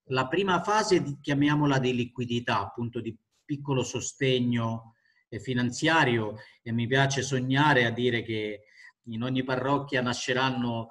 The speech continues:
spontanei gruppetti di famiglie che dicono: "Noi mettiamo insieme del no-, parte del nostro reddito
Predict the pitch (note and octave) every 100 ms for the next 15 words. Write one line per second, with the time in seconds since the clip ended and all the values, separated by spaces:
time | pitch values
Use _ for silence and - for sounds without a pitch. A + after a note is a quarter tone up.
0 | - _ - - C3 B2 - C#3+ C#3+ C3
1 | B2 A#2+ A#2 A2+ B2 A#2 - C#3 C#3 -
2 | A#2 A#2 C3+ C#3 D3 C#3+ B2+ C3 B2 B2+
3 | B2 A#2+ A#2 A#2+ C#3+ C3+ B2+ - C#3 C3+
4 | B2+ B2 A#2 - C3+ A#2+ A2+ A2+ A#2+ A#2
5 | A#2+ A#2 C#3 - - C3+ B2+ A#2+ A2+ A2+
6 | A#2+ - D3 C#3 D3 C#3+ C3+ C3+ B2+